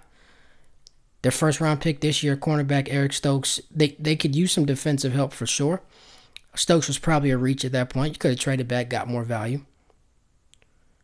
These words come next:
But at the end of the day, for you to come out and say you no longer want to play at this organization after you've got your guaranteed money,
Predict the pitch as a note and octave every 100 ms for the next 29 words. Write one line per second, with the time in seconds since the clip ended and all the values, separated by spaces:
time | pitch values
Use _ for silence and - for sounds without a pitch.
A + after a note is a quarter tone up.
0 | _ _ _ _ - D3 C3+ F#3 F3 D3
1 | D#3+ D3 C3+ C3+ F3 - D3 D3 B2+ A#2+
2 | - A#2+ C#3+ C#3 C3+ C3+ B2+ B2+ A#2 -
3 | C3 B2+ B2 C#3+ C3 A#2 A2+ B2 A#2+ B2
4 | A#2 C3 C3+ B2+ B2+ B2+ B2 C3+ B2 C3
5 | B2+ - B2+ A#2+ A#2+ A#2